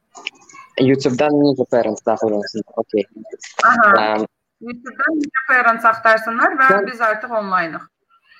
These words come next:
Speaker 1: Hı, okey. Hə, tak. Salam
Speaker 2: Hətta mən
Speaker 1: əleykum.
Speaker 2: indi sənə göndərərəm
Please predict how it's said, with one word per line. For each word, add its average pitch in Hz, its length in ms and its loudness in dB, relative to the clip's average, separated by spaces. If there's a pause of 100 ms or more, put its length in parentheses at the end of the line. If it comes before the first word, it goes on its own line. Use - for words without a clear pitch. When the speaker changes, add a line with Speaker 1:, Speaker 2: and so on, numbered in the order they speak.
(380)
Speaker 1:
Hı, 127 180 -2 (240)
okey. 113 320 -4 (1800)
Hə, 135 100 -4
tak. 117 300 -2 (140)
Salam 120 280 0
Speaker 2:
Hətta - 80 2
mən - 60 2
Speaker 1:
əleykum. 135 300 0
Speaker 2:
indi - 300 -8
sənə - 920 -8
göndərərəm 208 760 -2